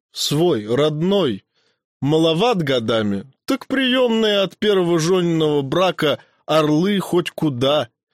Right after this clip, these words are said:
И все равно мало Персеевой крови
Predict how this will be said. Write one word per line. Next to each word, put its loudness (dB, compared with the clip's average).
И -6
все -2
равно 0
мало -4
Персеевой -4
крови -2